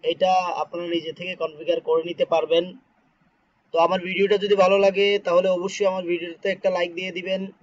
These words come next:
যদি ভালো না লাগে তাহলে dislike করে দিবেন। আর কোনো রকমের সুবিধা অসুবিধা যদি মতামত জানাতে চান তাহলে অবশ্যই comments করে জানান।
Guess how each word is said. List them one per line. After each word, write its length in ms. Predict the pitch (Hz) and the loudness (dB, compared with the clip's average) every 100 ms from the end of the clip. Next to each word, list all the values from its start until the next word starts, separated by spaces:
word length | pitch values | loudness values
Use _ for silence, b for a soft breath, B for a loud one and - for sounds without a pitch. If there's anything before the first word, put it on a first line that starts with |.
| 143 | -8
যদি 120 | 170 | -2
ভালো 240 | 156 165 | 2 2
না 120 | 180 180 | 2 -2
লাগে 280 | 175 180 | -2 -4
তাহলে 240 | 180 165 170 | -4 -2 -2
dislike 400 | 151 139 175 175 | -4 -2 0 0
করে 220 | 185 175 | -2 -4
দিবেন। 280 | 175 175 180 175 _ _ _ _ _ | -2 0 0 -4 _ _ _ _ _
আর 260 | 160 170 165 | 2 2 0
কোনো 240 | 175 175 | -4 -4
রকমের 360 | 175 180 180 170 | -4 -4 -8 -8
সুবিধা 420 | - 160 165 175 | -10 -6 -2 0
অসুবিধা 460 | 165 170 170 165 | -2 -4 -4 -4
যদি 300 | 165 165 170 156 | -4 -2 -2 -2
মতামত 460 | 147 156 156 156 | -2 -2 -2 -4
জানাতে 360 | 139 151 151 156 | -4 -4 -4 -6
চান 260 | 165 156 147 | -4 -6 -4
তাহলে 180 | 151 156 | -4 -4
অবশ্যই 380 | 147 160 175 156 | -6 -8 -8 -6
comments 360 | 147 151 147 | -6 -8 -10
করে 200 | 160 156 | -6 -4
জানান। 400 | 151 147 156 175 | -2 -2 -2 -4